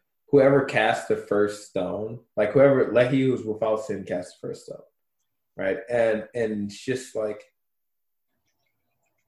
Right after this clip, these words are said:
there's only been one according to the Bible, only one perfect man in history, and that was Jesus,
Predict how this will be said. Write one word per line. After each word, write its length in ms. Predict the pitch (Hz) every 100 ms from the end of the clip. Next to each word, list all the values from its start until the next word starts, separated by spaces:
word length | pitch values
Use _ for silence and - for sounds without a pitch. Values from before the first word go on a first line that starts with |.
| -
there's 300 | 139 127 117 - _ _ _ _ _ _ -
only 220 | 143 156
been 240 | 147 139 123
one 420 | 131 131 131 - -
according 600 | 104 - 143 127 117 107
to 160 | 110
the 80 | 101
Bible, 520 | 90 92 90 90 98
only 220 | 131 143
one 420 | 131 123 123 123 117
perfect 420 | - 117 104 95
man 280 | 101 95 92
in 120 | 87
history, 460 | 92 - - -
and 80 | -
that 140 | - -
was 200 | - -
Jesus, 520 | - - - - _